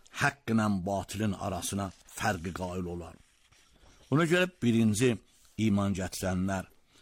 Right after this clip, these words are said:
qadınlardan Həzrət Xədicə oldu və ağalardan Həzrət Əli əleyhissalam oldu. Və demək olar,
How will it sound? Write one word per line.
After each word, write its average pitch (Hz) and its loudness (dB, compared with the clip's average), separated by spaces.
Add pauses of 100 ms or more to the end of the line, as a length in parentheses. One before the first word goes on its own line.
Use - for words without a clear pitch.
(280)
qadınlardan 95 -2 (540)
Həzrət 87 -8
Xədicə 92 -4
oldu 139 2 (340)
və 104 -4
ağalardan 98 -4 (100)
Həzrət 92 -8 (100)
Əli 98 -6
əleyhissalam 87 -10
oldu. 57 -18 (1120)
Və 110 0
demək 156 4
olar, 185 6